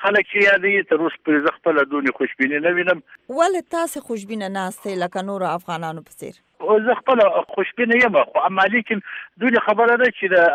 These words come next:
Speaker 1: امریکایانو د وتلو خبره به هم ډېره اسانه سي، خو اما لیکن کېدلی سي چې په دې باندې یو څه اختلاف راسي، چې په مهال ویش باندې اختلاف راسي یا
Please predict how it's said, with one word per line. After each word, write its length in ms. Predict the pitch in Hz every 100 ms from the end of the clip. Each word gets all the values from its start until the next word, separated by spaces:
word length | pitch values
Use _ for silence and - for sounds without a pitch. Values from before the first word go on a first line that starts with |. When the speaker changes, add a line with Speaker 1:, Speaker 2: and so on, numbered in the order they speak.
| 160
Speaker 1:
امریکایانو 580 | 160 160 175 208 226 220
د 80 | 196
وتلو 340 | 196 180 226 220
خبره 380 | 202 202 226 202 - - _
به 140 | 160
هم 240 | 180 233 208
ډېره 240 | 233 - 185
اسانه 420 | 170 240 247 180 -
سي، 100 | 139
خو 80 | - 147
اما 240 | 185 180 190
لیکن 340 | 233 - 208 - - - -
کېدلی 340 | 190 240 208 156
سي 100 | 143 127
چې 100 | 127 131 120 120 -
په 40 | 139
دې 100 | 175
باندې 200 | 160 151 147 131 135 127
یو 60 | 135 120
څه 180 | 170 147
اختلاف 420 | - 156 175 -
راسي، 300 | 190 185 - 117
چې 120 | - 113 92 - - - 127 107
په 80 | 123 123 117 123 127 135
مهال 300 | - 135 147
ویش 240 | 185 170 -
باندې 260 | 160 147 143
اختلاف 420 | - 147 147 139 147
راسي 320 | 139 - 131
یا 180 | 127